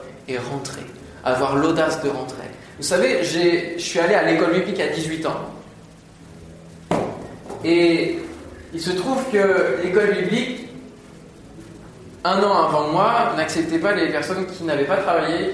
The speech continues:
qui, euh, enfin, qui avaient dix-huit ans, d'accord, mais à la rigueur, quand t'as dix-huit ans, t'as, bon, t'as peu à faire des jobs d'été, mais ils acceptaient pas.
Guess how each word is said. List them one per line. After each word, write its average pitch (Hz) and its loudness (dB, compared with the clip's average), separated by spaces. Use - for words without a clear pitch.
qui, 135 -6
euh, - -14
enfin, 120 -4
qui 131 -4
avaient 120 -2
dix-huit 135 -6
ans, 143 -2
d'accord, 123 0
mais 127 -4
à 120 -2
la 117 -4
rigueur, 147 -4
quand - -6
t'as 123 -6
dix-huit 117 -8
ans, 190 -2
t'as, 139 0
bon, - -6
t'as 110 -16
peu 139 0
à 131 0
faire 135 0
des 123 -4
jobs 120 -2
d'été, 190 0
mais - -14
ils 147 0
acceptaient 185 2
pas. - 0